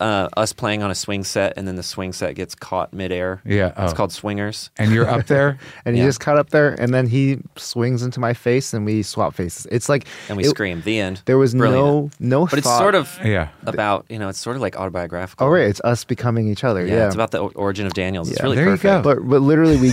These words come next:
Speaker 3: we just had a camera, and it was two A M, and we came up with the idea on the spot, just mostly so I could teach him After Effects, 'cause he
Speaker 1: Whoa.
Speaker 3: wanted to learn After Effects.
Speaker 2: What are
Speaker 1: It
Speaker 2: After
Speaker 1: really
Speaker 2: Effects?
Speaker 1: is autobiographical, you
Speaker 3: What?
Speaker 1: know?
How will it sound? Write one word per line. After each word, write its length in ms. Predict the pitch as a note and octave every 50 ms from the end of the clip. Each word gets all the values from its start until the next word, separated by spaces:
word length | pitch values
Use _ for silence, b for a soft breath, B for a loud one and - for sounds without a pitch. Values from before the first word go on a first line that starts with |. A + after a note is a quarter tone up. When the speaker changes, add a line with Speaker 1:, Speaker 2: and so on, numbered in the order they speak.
| A#2 -
Speaker 3:
we 80 | B2 B2
just 180 | A#2+ C3 - -
had 160 | A2 A#2 A2+
a 60 | B2
camera, 500 | - - B2+ B2 B2+ C3 C3+ C#3+ D#3+ D3 -
and 160 | - G#2+ A2 G#2+
it 40 |
was 100 | G#2 G2+
two 220 | - - - B2+ B2
A 140 | B2+ B2+ A#2+
M, 240 | A#2 A#2+ C3+ D3+ - -
and 100 | A2+ A2+
we 120 | A2+ G#2
came 320 | - - - - A2+ A2+
up 140 | A2+ A2 -
with 100 | C3 A2
the 100 | - A#2
idea 240 | A2 A2 G#2 G#2+ A2
on 100 | G#2+ A2
the 60 | G#2+ G2+
spot, 320 | - - - G#2 G#2+ G2
just 320 | - - C3+ C3+ - - - _ _ -
mostly 340 | A2 A#2+ C3 E3+ - - C#3+
so 120 | - B2+
I 60 | A2+
could 120 | A2 - F#2+
teach 200 | - A#2 G#2+ -
him 80 | G2+ G2
After 220 | G2 G#2+ - - F#2+
Effects, 320 | - - - - C3+ G#2
'cause 200 | G2+ G#2 G#2 G#2
he 80 | G#2+ B2
Speaker 1:
Whoa. 80 | B2 A2+
Speaker 3:
wanted 180 | A#2 A2+ A2 -
to 60 | G#2+
learn 120 | G2+ G2+ G2+
After 200 | G2+ G2 - -
Effects. 80 | F2 -
Speaker 2:
What 100 | A#2 A2+
are 80 | A#2
Speaker 1:
It 40 | A#2+
Speaker 2:
After 160 | A#2+ A#2+ C#3 D#3+
Speaker 1:
really 200 | D#3 C#3+ C3 C#3
Speaker 2:
Effects? 160 | - - -
Speaker 1:
is 80 | - -
autobiographical, 1080 | A2+ B2 C3 C#3 G#2+ A2 G#2+ G#2 G2 - A2 A#2 B2+ - - - G#2 F2+ E2+ E2 - - -
you 80 | G#2+
Speaker 3:
What? 120 | G#2+ A2 G#2
Speaker 1:
know? 240 | G2+ G#2 G#2+ A#2